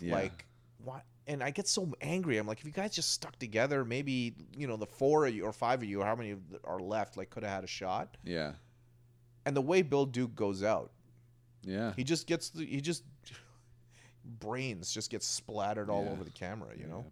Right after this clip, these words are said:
Speaker 2: Like
Speaker 1: Plasma caster teabagged right over top of him.
Speaker 2: Exactly.
Speaker 1: He was standing right over him,
Speaker 2: Oh,
Speaker 1: wasn't he?
Speaker 2: he's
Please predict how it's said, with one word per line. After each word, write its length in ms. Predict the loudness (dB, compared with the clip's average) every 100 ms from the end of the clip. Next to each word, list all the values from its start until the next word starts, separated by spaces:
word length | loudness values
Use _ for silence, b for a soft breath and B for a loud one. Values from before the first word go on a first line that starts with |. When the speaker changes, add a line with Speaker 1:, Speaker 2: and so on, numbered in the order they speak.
| -2
Speaker 2:
Like 160 | 0
Speaker 1:
Plasma 300 | 2 0 -4
caster 640 | -4 -4 -2 -2 -2 -2 -6
teabagged 520 | -6 -4 -2 -4 -4
right 180 | -4 -2
over 180 | -2 -6
top 300 | -6 -6 -6
of 80 | -10
him. 120 | -8
Speaker 2:
Exactly. 540 | -8 -4 2 2 2 2
Speaker 1:
He 40 |
was 120 | 4
standing 340 | 4 4 4 8
right 240 | 10 12
over 300 | 10 8 2
him, 100 | 6
Speaker 2:
Oh, 100 | 6
Speaker 1:
wasn't 60 | 6
he? 40 | 2
Speaker 2:
he's 200 | -6